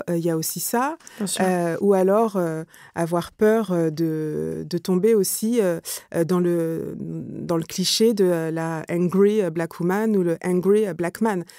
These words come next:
Speaker 1: C'est-à-dire la personne qui va relever chaque micro-agression, euh, finalement, est perçue comme elle étant, euh, quelqu'un, euh, d'insupportable, euh, de parano, qui est en colère, euh, qui en fait, fait, euh, euh, de, euh, d'un truc minime, euh, toute une montagne, qui n'est pas gérable, euh,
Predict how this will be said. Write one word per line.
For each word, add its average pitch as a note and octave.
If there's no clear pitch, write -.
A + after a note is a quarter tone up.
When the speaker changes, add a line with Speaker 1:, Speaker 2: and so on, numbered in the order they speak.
Speaker 1:
C'est-à-dire G3
la G#3+
personne G#3+
qui A3
va G3+
relever G3
chaque -
micro-agression, F3
euh, F3
finalement, G3+
est A3
perçue A3+
comme F3+
elle A#3+
étant, A#3+
euh, E3+
quelqu'un, G#3+
euh, F3
d'insupportable, G3+
euh, E3+
de F#3+
parano, E3+
qui A3+
est -
en E3+
colère, G3+
euh, E3+
qui F3+
en F3
fait, F#3
fait, G3+
euh, E3
euh, D#3+
de, D#3
euh, E3+
d'un E3
truc -
minime, F#3+
euh, D#3
toute -
une F#3
montagne, G#3
qui A3
n'est F#3+
pas E3+
gérable, F#3
euh, D3+